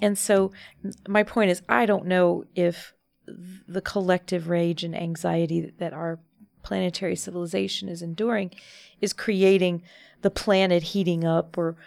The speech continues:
whatever. I don't know that that's true.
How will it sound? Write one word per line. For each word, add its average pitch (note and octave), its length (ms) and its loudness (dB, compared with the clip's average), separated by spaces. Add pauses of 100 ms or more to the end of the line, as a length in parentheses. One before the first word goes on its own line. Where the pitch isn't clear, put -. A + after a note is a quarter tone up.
(160)
whatever. G#3 360 4
I A#3+ 100 4
don't A#3+ 220 4
know F3 460 6
that G#3+ 200 2
that's G#3 300 4
true. A#3+ 460 0